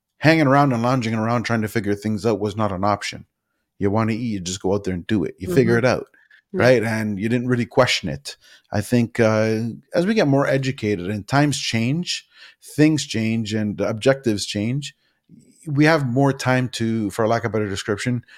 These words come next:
Speaker 1: to be able to ponder all this and think about it and try to figure it out and understand it more. And there's obviously, like everything, there's negative and positive to everything.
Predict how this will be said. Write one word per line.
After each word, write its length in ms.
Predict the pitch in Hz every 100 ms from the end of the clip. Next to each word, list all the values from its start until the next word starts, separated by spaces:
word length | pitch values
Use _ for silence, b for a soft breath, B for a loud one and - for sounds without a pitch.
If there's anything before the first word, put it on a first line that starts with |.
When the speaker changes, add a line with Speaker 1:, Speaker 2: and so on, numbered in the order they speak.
| b b
Speaker 1:
to 80 | -
be 100 | 117
able 200 | 127 117
to 120 | 110
ponder 460 | 113 123 123 104 98
all 140 | 95
this 220 | 92 98 101
and 140 | 98
think 220 | - 135 107
about 280 | 95 101
it 100 | 101 95
and 140 | 90
try 160 | 110 107
to 60 |
figure 340 | 101 113 101 101
it 80 |
out 200 | 110 110 87
and 120 | 90
understand 460 | 101 - - 113 104
it 100 | 78
more. 280 | 78 - B B B B _
And 360 | 131 123 117 - _ _ _ _ _ 139
there's 260 | 135 117 -
obviously, 380 | 165 131 107 107
like 160 | 113
everything, 320 | 117 110 101
there's 160 | 104 98
negative 320 | 110 117 110
and 100 | 101
positive 360 | 110 113 107 104
to 60 | 117
everything. 440 | 151 139 -